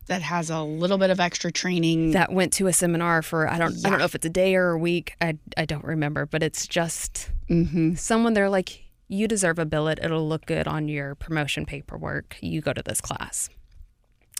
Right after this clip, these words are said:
Speaker 2: And so I don't know exactly how it transpired with Vanessa Guillen's incident, but the, um, the person that she had made the allegations against ultimately,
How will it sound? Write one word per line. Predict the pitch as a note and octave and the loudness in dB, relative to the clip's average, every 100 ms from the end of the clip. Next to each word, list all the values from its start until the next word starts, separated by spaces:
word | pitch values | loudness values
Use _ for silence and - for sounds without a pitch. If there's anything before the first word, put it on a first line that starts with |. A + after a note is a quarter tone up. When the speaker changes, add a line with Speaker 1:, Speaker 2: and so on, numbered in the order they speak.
| - - | -10 -4
Speaker 2:
And | F3 D#3+ D3 C#3 - - | -2 0 -2 -4 -8 -12
so | - - D#3+ | -4 0 0
I | C#3+ E3+ | 0 0
don't | F3 - | 2 0
know | E3+ | -2
exactly | E3 E3 - D3+ E3+ | 0 0 -2 -4 -4
how | D#3+ D#3+ | -4 -2
it | D#3+ - | -2 -4
transpired | - D#3 - D#3+ D#3 D#3+ | -6 -8 -2 0 0 -2
with | D#3 - - _ _ _ | -4 -6 -20 _ _ _
Vanessa | F3 D#3 - | 0 2 0
Guillen's | D#3+ E3 E3 D#3+ | -2 0 0 -2
incident, | - D3+ - - - - - _ _ _ _ | -2 -4 -2 -2 -2 -8 -20 _ _ _ _
but | E3+ D#3+ - - - _ | 0 0 -2 -12 -16 _
the, | F3+ E3+ E3 E3 E3 D#3+ - _ _ _ _ _ _ _ _ _ _ _ _ _ - | -4 -2 0 0 -2 -4 -8 _ _ _ _ _ _ _ _ _ _ _ _ _ -4
um, | E3 - E2+ - - - - - - - - _ _ _ _ _ _ _ _ _ _ _ | -4 -4 -8 -10 -18 -20 -20 -20 -20 -20 -20 _ _ _ _ _ _ _ _ _ _ _
the | F3 | -4
person | - E3+ D#3 | -2 -2 0
that | D#3+ | -4
she | - | -2
had | E3 | -2
made | D#3+ D3+ | -2 0
the | - | 0
allegations | D#3 D#3+ D#3+ D3 E3 | 0 0 0 0 -4
against | D#3+ D3+ D3 C#3+ - - - - - _ _ _ _ _ _ _ _ | -4 -4 -4 -4 -2 -2 -2 -10 -20 _ _ _ _ _ _ _ _
ultimately, | F3 E3 D#3+ D3 D3 D#3+ | -2 0 -2 -2 -4 -6